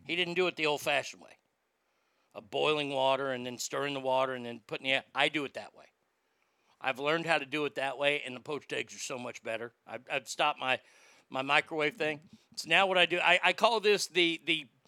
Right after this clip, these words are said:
the plate sopper. You know, when you go, when you go to a, a restaurant and you eat breakfast, and you got toast, and you use that last piece of toast to kinda,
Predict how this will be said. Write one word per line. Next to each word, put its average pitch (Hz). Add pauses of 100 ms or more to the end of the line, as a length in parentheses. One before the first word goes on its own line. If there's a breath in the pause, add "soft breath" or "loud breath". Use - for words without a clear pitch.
(540 soft breath)
the 180
plate 202
sopper. 165 (180)
You 202
know, 226
when 220
you 208
go, 185
when 208
you 208
go 294
to 320
a, 160
a 147
restaurant 185
and 156
you 165
eat 185
breakfast, 170 (1400)
and 175
you 180
got 185
toast, 196 (160)
and 196
you 202
use 254
that 202
last 208
piece 226
of 190
toast 190
to 175
kinda, 190